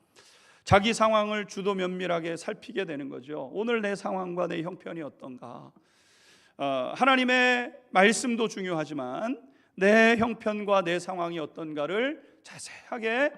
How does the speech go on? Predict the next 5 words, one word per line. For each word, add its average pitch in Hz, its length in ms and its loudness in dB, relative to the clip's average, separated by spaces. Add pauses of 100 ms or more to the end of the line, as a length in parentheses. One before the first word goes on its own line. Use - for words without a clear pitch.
(160)
들여다볼 190 560 -2
필요성을 185 840 -4
갖게 160 300 -6
된 139 160 -6
겁니다. 143 440 -12